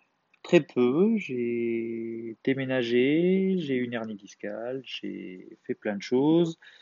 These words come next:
Du moins, l-, suffisamment de choses pour ne pas avoir le temps de m'occuper du podcast. Aujourd'hui, je vais donc reprendre le podcast. J'ai pour objectif de créer un blog pour l'accompagner et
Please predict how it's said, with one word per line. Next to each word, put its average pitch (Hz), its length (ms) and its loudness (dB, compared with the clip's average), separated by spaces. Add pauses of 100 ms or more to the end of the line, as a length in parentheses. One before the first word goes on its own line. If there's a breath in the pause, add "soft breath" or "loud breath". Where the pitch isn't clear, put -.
(720 loud breath)
Du 135 240 -2
moins, 165 240 0
l-, 123 400 0
suffisamment 165 580 0
de 139 60 -10
choses 185 220 2
pour 147 220 -6
ne 143 80 -2
pas 156 200 0
avoir 143 200 0
le 123 100 2
temps 147 180 -4
de 147 60 -4
m'occuper 120 320 -4
du 104 60 -4
podcast. - 480 -12 (1800 soft breath)
Aujourd'hui, 139 460 4
je 180 80 2
vais 147 40 2
donc 131 180 -2
reprendre 170 420 2
le 156 60 4
podcast. 143 600 0
J'ai 127 640 2 (100)
pour 139 120 2
objectif 127 480 -2
de 120 100 -4
créer - 260 -6
un 123 60 -6
blog 120 240 2
pour 117 100 -4
l'accompagner 110 1500 0
et 107 80 -14